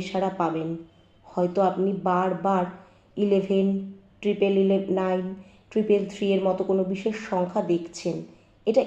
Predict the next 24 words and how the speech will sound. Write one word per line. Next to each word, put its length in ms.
এই 80
ইঙ্গিত 340
যে 180
আপনি 140
জীবনের 360
এক 60
গুরুত্বপূর্ণ 560
অধ্যায় 340
শেষ 160
করতে 300
চলেছেন। 420
যেসব 260
জিনিস 180
আপনাকে 340
কষ্ট 300
দিচ্ছিল, 440
বাধা 320
দিচ্ছিল, 440
তাদের 300
এবার 180
বিদায় 420
জানানোর 340
সময় 320
এসে 160